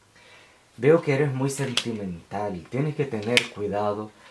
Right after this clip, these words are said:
con sentir rencores. Veo que, que te has enojado con una persona.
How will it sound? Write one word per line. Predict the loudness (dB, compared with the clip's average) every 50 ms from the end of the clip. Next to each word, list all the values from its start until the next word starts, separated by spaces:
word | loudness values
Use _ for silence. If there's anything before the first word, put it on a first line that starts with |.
| -18 _
con | -4 -4 -4 -2
sentir | -2 -2 -2 -2 -2 -2 0 0 0 -2 -4
rencores. | -4 -4 -4 -4 -6 -6 0 4 6 6 6 4 2 -2 -8 -12 -18 -20 -20 -20 -20 _ -20 -14 -12 -12 -12 -12 -14 -20 -20 -20 _ -20 _ _ _ _ _ -12
Veo | -2 2 4 6 6 4 4 0 -4
que, | -4 -2 -2 -2 -2 -4 -4 -6 -8 -10 -12 -16 _ _ _ _ _ _ _ _ _ _ _ _ _ _ _ _ _ _ _ _ _ -20 -20 _ _ _ _ -20 _ _
que | -8 -6
te | -2 2 2
has | 4 4 4
enojado | 2 2 0 2 2 4 4 6 6 6 4 2
con | 0 -2 -4 -4
una | -2 -4 -4 -6
persona. | -6 -10 -12 -8 -4 -2 -2 -2 -2 -6 -10 -14 -16